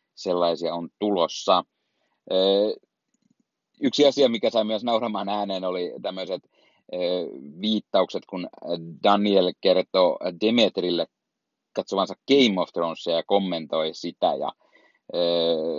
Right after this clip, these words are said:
se vaan jotenkin sai itseni repeämään täysin. Sitten Daniel kertoo vielä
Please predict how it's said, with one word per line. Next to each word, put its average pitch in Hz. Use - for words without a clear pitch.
se -
vaan 104
jotenkin 101
sai 92
itseni -
repeämään 95
täysin. 98
Sitten 90
Daniel 101
kertoo 90
vielä 85